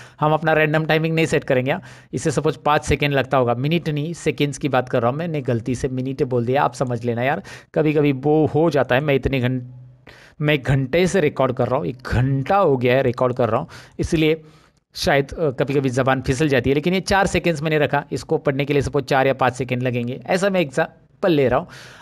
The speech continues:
आप हर एक स्लाइड को जितना पढ़ने के लिए टाइम लग रहा है, उसके हिसाब से यहाँ पे टाइम एडजस्ट कर सकते हैं। कस्टमाइज टाइम इसीलिए तो देना है हमें। वैसे PowerPoint आपको बहुत सारे ऑप्शंस देता है टाइमिंग सेट करने के लिए, जैसे आपका कल प्रेजेंटेशन है,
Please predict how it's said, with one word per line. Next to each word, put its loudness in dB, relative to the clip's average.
आप 2
हर 2
एक 2
स्लाइड 2
को 0
जितना 0
पढ़ने 0
के 2
लिए 2
टाइम 2
लग 2
रहा 2
है, 2
उसके -2
हिसाब 0
से -4
यहाँ 2
पे 0
टाइम 0
एडजस्ट -4
कर 2
सकते -4
हैं। -8
कस्टमाइज 0
टाइम 2
इसीलिए 0
तो 0
देना 2
है 4
हमें। -4
वैसे 0
PowerPoint 0
आपको 0
बहुत 0
सारे 2
ऑप्शंस 0
देता 0
है 2
टाइमिंग 0
सेट -2
करने -2
के -2
लिए, 2
जैसे 0
आपका 0
कल 0
प्रेजेंटेशन -2
है, -8